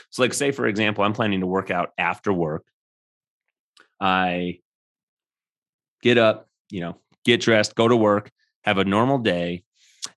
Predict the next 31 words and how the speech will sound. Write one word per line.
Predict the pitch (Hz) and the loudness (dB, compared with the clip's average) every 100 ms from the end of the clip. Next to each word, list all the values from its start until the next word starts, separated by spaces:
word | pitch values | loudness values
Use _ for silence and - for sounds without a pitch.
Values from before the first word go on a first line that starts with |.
| - | -4
And | 110 113 | 2 2
then | 107 | 2
I | |
drive | 98 107 117 113 | 2 0 0 -2
home | - 143 101 95 101 110 _ 98 | 0 0 2 0 -4 -10 _ -4
and | 101 101 101 | 0 2 2
I'm | 98 95 | 0 0
planning | 107 101 101 | 0 0 -2
to, | 95 | -4
like, | 92 87 | -4 -4
get | 143 147 | -2 0
home, | 139 127 | 0 -2
change | 113 131 139 - | -2 -4 -4 -2
clothes, | 131 117 113 110 113 _ _ _ _ _ _ - | 0 2 0 -2 -6 _ _ _ _ _ _ -4
and | 107 | 0
then | 110 104 101 101 101 _ _ _ | 2 2 0 -2 -6 _ _ _
go | - 110 | 0 0
do | 101 101 | 2 2
my | 92 | 0
workout. | 87 90 - - - _ _ _ _ _ _ _ _ _ _ _ - - | -2 -4 -6 -10 -12 _ _ _ _ _ _ _ _ _ _ _ -8 0
But, | 156 92 101 - - _ _ _ _ _ _ _ _ _ _ - | 2 2 0 -6 -14 _ _ _ _ _ _ _ _ _ _ -4
you | |
know, | 98 | -2
right | 92 123 139 | 0 2 2
when | 127 | 2
I | 110 | 2
get | 107 101 | 2 0
home, | 92 120 92 87 90 _ _ _ _ | -2 -4 -4 -6 -10 _ _ _ _
the | - | -4
phone | - 135 135 | 2 4 4
rings | 87 80 80 90 - | 2 -4 -8 -12 -14